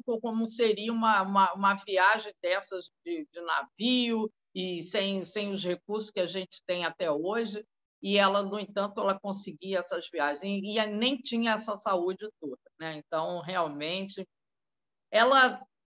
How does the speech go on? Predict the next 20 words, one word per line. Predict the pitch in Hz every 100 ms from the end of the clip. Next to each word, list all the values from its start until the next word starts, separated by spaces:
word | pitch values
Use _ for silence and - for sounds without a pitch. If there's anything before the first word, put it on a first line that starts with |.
| -
tornou-se | 247 240 240 277 262 254
íntima | 208 254 247 170 156 131 _ _ _ _ _ -
também | 175 160 175 202 190
de | 175
um | 185 214 226
dos | 208 185 -
líderes, | 151 185 220 151 139 - _ _ _ _ _ _ _ -
Carbonari, | 208 214 190 196 175 180 185 165 143 - _ _
uma | 151 180 190 185
sociedade | - 220 214 208 175 - 160 165
secreta | - 233 226 - 175 180 185 220 226 _ _ _ _ _ -
que | 220
atuou | 220 220 220 220 190 196
no | 202
início | 190 170 180 190 196 185
do | 170
século | 165 - 165 165 165 156
dezenove, | 175 170 190 165 147 151 151 127 123 _ _ _ _ _ _ -
o | 175 190
A-, | 180 151